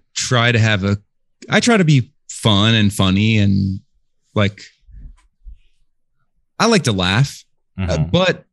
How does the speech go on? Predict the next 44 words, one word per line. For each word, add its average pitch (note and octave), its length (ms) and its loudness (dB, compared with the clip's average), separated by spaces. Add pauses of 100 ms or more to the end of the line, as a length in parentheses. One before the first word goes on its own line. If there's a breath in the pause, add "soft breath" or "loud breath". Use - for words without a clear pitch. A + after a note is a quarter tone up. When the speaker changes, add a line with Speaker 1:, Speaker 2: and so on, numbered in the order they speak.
Speaker 1:
someone G#3 300 2
told G3+ 160 4
me, F3 100 4
re-, C3+ 180 2
a - 80 -2
friend D#3 220 2
of E3 40 4
mine D#3 120 4
told C#3 160 4
me B2 80 4
recently A2+ 360 2
that G2 120 -2
I, G#2 140 -2 (120)
I'm G2+ 120 2
not G#2 160 2
a G#2+ 40 2
laugher, F2+ 680 -4
and A2 100 0
that A2 120 0
really A2+ 160 2
took - 180 -4
me G#2 80 0
by G#2 140 -2
surprise. G#2 500 -2
And G#2 100 -2
I, A2 120 -2
like, - 180 -6 (640)
couldn't C3+ 240 2
stop A#2 200 0
thinking G#2 280 0
about A2 180 -2
it F#2+ 60 -4
for, G#2 80 -2
like, G2 100 -2
two - 180 -2
weeks, - 480 -6 (1120)
'cause C#3 140 2
I G3 140 0
think E3+ 180 2
of C3+ 80 4
myself A#2 300 2
as G#2 100 0
a G#2 60 -4
laugher. A2 520 -4